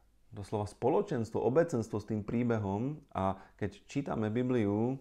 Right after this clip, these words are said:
tak Božie myšlienky sa stávajú našimi myšlienkami,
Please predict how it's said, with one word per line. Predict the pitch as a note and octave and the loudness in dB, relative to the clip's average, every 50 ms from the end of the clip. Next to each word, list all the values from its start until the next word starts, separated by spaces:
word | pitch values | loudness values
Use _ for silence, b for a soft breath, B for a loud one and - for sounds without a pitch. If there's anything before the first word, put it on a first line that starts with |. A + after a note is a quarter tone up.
| B B B B B B _ | B B B B B B _
tak | _ - G#2 G2+ G2+ G2+ G2+ G2+ G2 - - - B B B B B B _ | _ -2 0 0 2 0 0 -2 -4 -8 -14 -20 B B B B B B _
Božie | - G2 G#2+ A2+ A#2 A#2 A#2+ A#2 | -6 -2 0 2 2 2 2 2
myšlienky | A2+ G#2+ G#2+ - A2 G#2+ G#2+ G#2 G2 G#2+ G2+ G2+ G2+ G#2 G#2 - - _ _ _ - | 0 0 -2 -4 -4 -4 -4 -4 -4 -2 -2 -2 -2 -4 -6 -10 -16 _ _ _ -12
sa | - G2 | -12 -10
stávajú | - - G2+ G2+ G2 G2 F#2+ F2+ | -4 -2 0 0 0 0 0 -2
našimi | F2+ F#2 - - G2+ G2+ | -2 -4 -6 -6 -6 -4
myšlienkami, | G2+ G#2 G2+ - - A2 A2 A2 A2 A#2 A#2 A#2 B2 B2+ D3 E3 | -4 -4 -6 -6 -4 -4 -4 -4 -4 -4 -4 -2 -2 -4 -4 -8